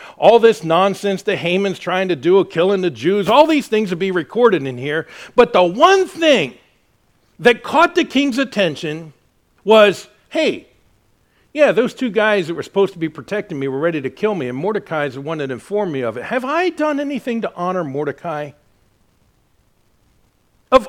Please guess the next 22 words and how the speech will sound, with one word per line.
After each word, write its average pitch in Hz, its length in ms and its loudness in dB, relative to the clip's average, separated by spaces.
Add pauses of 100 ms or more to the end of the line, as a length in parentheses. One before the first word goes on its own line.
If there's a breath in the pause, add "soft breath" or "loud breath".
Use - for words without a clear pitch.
(120)
all 330 340 6
the 359 100 2
chronicles 269 640 2
that's 151 120 -14
being 233 320 -2
read, 160 340 -2 (640)
that 311 260 4
one 302 240 4
thing 233 260 0
sticks - 320 -4
out 180 160 0
to 165 80 -10
the 143 80 -10
king's 175 300 -6
mind. 147 280 -4
Do 139 60 -6
you 139 60 -4
think 160 180 -8
that 160 160 -4
was 147 80 -6
by 143 160 -8
chance? - 500 -16